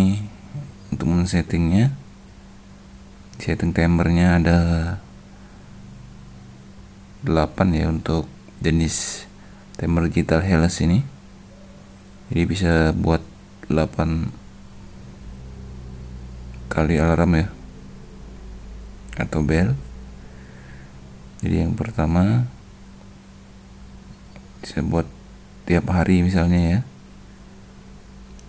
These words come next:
Jadi jam masuk kantor misalnya atau jam sekolah.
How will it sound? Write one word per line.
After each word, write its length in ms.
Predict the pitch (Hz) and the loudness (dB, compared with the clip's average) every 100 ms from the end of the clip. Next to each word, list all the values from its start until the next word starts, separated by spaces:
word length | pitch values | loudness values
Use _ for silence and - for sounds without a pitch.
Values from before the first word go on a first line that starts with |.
| - | -12
Jadi 640 | 113 82 85 85 85 85 85 87 | -2 2 4 4 4 4 2 4
jam 160 | 80 | 4
masuk 400 | 82 85 - 95 - - | 4 2 0 -2 -4 -2
kantor 480 | 87 78 76 92 95 | 2 2 2 2 4
misalnya 560 | 90 90 85 87 117 135 - - - - - - - - - - | 2 0 2 2 2 0 -10 -20 -20 -20 -20 -20 -20 -20 -20 -12
atau 160 | - 76 | -6 -4
jam 320 | 71 78 76 | -2 0 -2
sekolah. 480 | - 73 80 85 | -2 0 2 4